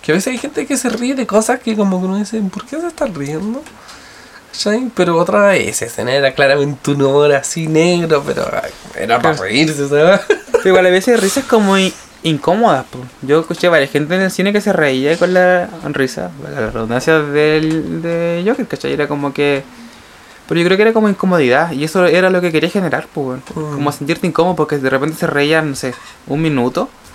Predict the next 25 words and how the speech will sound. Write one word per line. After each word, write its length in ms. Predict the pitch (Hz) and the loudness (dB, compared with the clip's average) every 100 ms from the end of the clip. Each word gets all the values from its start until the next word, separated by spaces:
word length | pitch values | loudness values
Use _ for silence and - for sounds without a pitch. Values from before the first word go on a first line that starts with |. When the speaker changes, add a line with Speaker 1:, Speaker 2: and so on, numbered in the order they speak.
| - - - - | -20 -20 -20 -10
Speaker 2:
que 80 | 120 | -4
para 140 | 113 | -4
eso, 140 | 117 117 | -4 -4
para 100 | 120 | -4
una 100 | 113 | -4
película 300 | 110 123 123 | -4 -2 -2
es 60 | 117 | 0
harto. 500 | 120 135 - 202 208 | -2 0 2 0 0
<laughs> 60 | - - - - - | -18 -20 -20 -20 -16
Speaker 1:
Mm. 400 | 156 147 139 135 | -14 -12 -10 -2
Speaker 2:
Y 40 | |
era 200 | 147 123 | -2 -2
harto, 220 | 131 180 139 | -4 -2 -2
¿cachai? 200 | 135 131 | 0 -2
Más 80 | 131 | 0
encima 140 | 139 | 0
después 180 | 131 135 | 0 -2
como 160 | 135 | 0
que 80 | 131 | -2
se 80 | 127 | -2
trapicaba, 680 | 117 127 117 123 139 143 131 | -2 -2 0 2 2 0 -2
¿cachai? 300 | 123 143 127 | -6 -4 -2
Era 140 | 127 | -2
como 140 | 127 127 | 0 0
Speaker 1:
Sí. 300 | 151 175 | 0 0